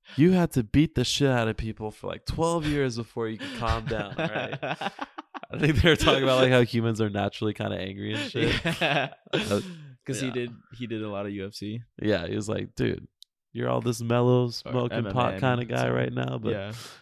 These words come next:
Speaker 1: you had to beat the shit out of people for, like, twelve years."
Speaker 2: <laughs> Yeah, very true. Then he be-,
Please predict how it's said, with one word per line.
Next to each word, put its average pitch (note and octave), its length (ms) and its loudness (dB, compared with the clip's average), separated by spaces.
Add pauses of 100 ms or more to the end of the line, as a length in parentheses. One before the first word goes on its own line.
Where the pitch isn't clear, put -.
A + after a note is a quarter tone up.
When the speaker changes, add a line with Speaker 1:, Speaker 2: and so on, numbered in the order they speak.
(160)
Speaker 1:
you A#2+ 180 0
had B2+ 120 2
to B2+ 60 -4
beat A#2 200 0
the B2 80 -2
shit C3 200 0
out B2+ 100 6
of A#2 60 -2
people B2+ 180 0
for, B2 100 -2
like, A2+ 160 0
twelve C3+ 360 2
years." C3 280 4
Speaker 2:
<laughs> G#3 120 6 (3250)
Yeah, B2+ 220 -6
very A2+ 260 -8
true. A2 320 -6 (2250)
Then A#2+ 120 -8
he A#2+ 80 -10
be-, A2 200 -14